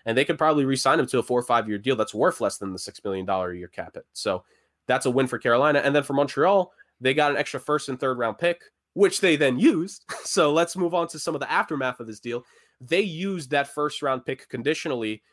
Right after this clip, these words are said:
in a deal and a twenty twenty-four second rounder with the, uh,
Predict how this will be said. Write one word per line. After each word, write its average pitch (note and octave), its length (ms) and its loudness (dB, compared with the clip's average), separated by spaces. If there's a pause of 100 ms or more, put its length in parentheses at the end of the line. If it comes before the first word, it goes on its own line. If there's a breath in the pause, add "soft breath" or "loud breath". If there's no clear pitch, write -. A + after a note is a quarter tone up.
(200)
in C3 100 -2
a A#2+ 60 0
deal A#2 340 -2
and F3 160 0
a F#3 100 0
twenty F3+ 300 -2
twenty-four D3+ 460 -2
second D#3 340 -4
rounder A#2 340 -2
with B2 140 -6
the, - 180 -8
uh, A2+ 280 0